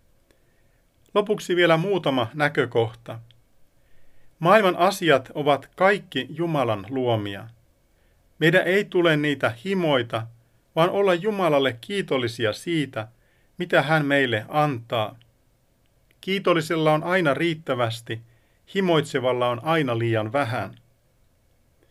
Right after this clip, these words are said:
Mitä sitten tarkoittaa tämä rakastaminen, joka tässä yhteydessä kielletään? Kyse ei ole siitä,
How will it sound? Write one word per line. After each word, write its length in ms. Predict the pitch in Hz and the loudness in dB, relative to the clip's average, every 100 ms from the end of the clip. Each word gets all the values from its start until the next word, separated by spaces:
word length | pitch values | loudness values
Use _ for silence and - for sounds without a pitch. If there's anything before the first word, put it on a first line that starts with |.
| _ _ _ _ _ _ _ _ _ | _ _ _ _ _ _ _ _ _
Mitä 200 | - 254 | -2 -2
sitten 280 | - - 175 | 0 -2 2
tarkoittaa 680 | 196 214 190 156 151 147 139 | 2 2 2 2 2 2 2
tämä 340 | 147 143 131 | 2 0 0
rakastaminen, 1080 | 147 185 185 151 117 - 120 120 110 107 104 _ _ - | 0 0 4 2 2 -4 -4 -2 -4 -4 -10 _ _ -2
joka 220 | 151 160 | 0 2
tässä 340 | 165 160 156 | 0 0 -2
yhteydessä 580 | 135 143 - 123 113 - | -6 -6 -4 -4 -4 -10
kielletään? 800 | 117 156 143 120 113 113 104 101 _ _ _ _ _ _ _ _ _ _ _ _ _ - | -6 0 2 2 -2 -6 -8 -10 _ _ _ _ _ _ _ _ _ _ _ _ _ -6
Kyse 280 | 208 214 | 2 4
ei 280 | 190 185 208 | 4 4 4
ole 180 | 175 143 | 4 2
siitä, 640 | 117 - 180 160 160 120 | 0 -2 0 0 -4 -6